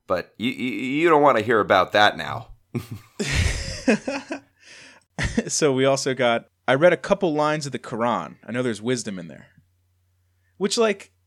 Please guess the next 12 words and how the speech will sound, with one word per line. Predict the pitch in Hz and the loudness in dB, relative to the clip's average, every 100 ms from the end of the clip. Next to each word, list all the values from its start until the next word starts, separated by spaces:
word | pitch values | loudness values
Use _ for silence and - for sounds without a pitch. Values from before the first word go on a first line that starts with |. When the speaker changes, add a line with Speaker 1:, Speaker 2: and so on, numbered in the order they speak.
| _ | _
Speaker 2:
<laughs> | - - _ - - _ | -16 -16 _ -20 -20 _
I'm | 190 226 | 0 0
not, | 254 240 - _ _ _ _ _ _ _ _ _ _ _ _ _ - _ | -2 -4 -6 _ _ _ _ _ _ _ _ _ _ _ _ _ -20 _
what | 175 190 | -2 2
I | 254 | 2
wanna | 320 220 | 0 -2
hear | 165 | 0
is | 147 | 0
just, | 135 139 | 0 -4
like, | 127 - | -4 -4
"Show | - 196 277 | -2 0 0
me. | 117 - | -6 -10